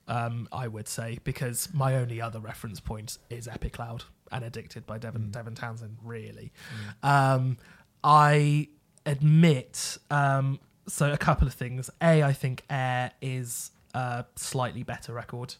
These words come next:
Speaker 1: um, which is their debut.
Speaker 2: Yeah.
Speaker 1: B, I think they have something which is quite different, but, but they do stick to, they don't really go to many different areas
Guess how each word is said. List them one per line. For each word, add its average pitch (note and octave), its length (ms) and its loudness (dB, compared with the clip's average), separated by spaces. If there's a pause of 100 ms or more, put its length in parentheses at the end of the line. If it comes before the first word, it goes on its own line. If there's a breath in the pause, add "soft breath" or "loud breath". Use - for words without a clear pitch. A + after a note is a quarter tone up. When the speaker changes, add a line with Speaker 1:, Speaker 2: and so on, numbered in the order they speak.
(640 loud breath)
Speaker 1:
um, B2+ 440 0
which C3 160 -8
is A#2+ 60 -12
their A#2+ 100 -8
debut. A#2+ 440 -8 (380 soft breath)
Speaker 2:
Yeah. - 200 -10 (140)
Speaker 1:
B, D3 560 4 (500)
I D3+ 280 4
think - 840 -2 (720 soft breath)
they F3 220 6
have A3 240 4
something G3+ 460 2
which - 200 -4
is E3+ 60 -4
quite D#3+ 360 0
different, B2+ 580 -2
but, - 260 -4 (480)
but E3 160 0
they D#3 100 2
do D3+ 560 6
stick - 400 -4
to, - 100 -6
they D3 120 0
don't D3 420 2
really C3 600 -2 (140)
go B2+ 260 -4
to - 180 -8
many B2 280 -6
different C3 320 -10
areas B2 880 -8